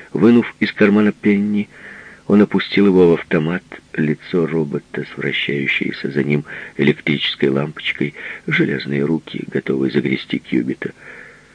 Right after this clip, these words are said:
Маленькая голубая карточка вылетела к нему из автомата. «Описание вашего характера».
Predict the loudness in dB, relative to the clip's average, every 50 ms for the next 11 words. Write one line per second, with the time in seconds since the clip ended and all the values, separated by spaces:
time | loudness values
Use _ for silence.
0 | _ _ 0 2 2 2 2 2 -2 -2 2 2 4 4 4 2 2 2 2 0
1 | 0 -2 -2 0 0 0 0 -2 -4 -4 -4 -4 -6 -2 0 0 2 4 2 2
2 | 2 0 -2 -4 -4 -4 -4 -4 -2 0 2 2 2 0 0 -2 -2 -2 -2 -2
3 | -2 -2 -4 -4 -8 -10 -10 -14 -18 -16 -16 -4 -2 0 0 0 0 0 0 0
4 | 0 0 0 -2 -2 -4 -8 _ _ 0 2 2 2 2 0 -2 -2 -2 -2 -2
5 | -2 -2 -2 -4 -4 -4 -4 -6